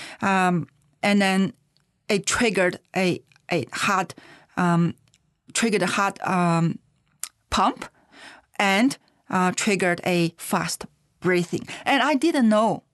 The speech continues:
I didn't know I was breathing fast. What does it mean, um, by breathing fast? So basically, we, we breathe in, uh, oxygen, and then we breathe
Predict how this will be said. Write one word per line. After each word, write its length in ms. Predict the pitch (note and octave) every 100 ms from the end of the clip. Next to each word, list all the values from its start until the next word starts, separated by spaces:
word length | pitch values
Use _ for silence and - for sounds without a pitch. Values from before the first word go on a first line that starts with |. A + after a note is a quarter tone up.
| _
I 100 | G#3
didn't 300 | G3+ B3+ C#4
know 100 | B3
I 140 | A3+ G3
was 220 | F#3 - _ _ _ _ _ _ _ - -
breathing 400 | G3 F#3+ F3 F3+
fast. 440 | - - - - - - - - _
What 240 | - A#3 G3+
does 220 | G#3+ -
it 60 | - _ _ _ -
mean, 320 | F#3+ E3+ - - _
um, 220 | F#3 E3 E3+
by 220 | F3 E3
breathing 540 | - F3 F3 F3 F3
fast? 480 | F#3 - - - - _
So 160 | - G3+
basically, 640 | G3+ B3+ A#3+ - G#3+ F#3+
we, 400 | - G3 F#3+ F#3 - - _ -
we 100 | G3
breathe 400 | F3 G3 F#3+ -
in, 240 | A#3 C#4+ B4 _ _ _ _ -
uh, 160 | F3+ -
oxygen, 500 | G3+ - C#4 A3+ F4+ - _ - - - -
and 160 | G3+
then 140 | G3 F#3
we 100 | F#3+
breathe 480 | F3+ F#3+ G3 F#3+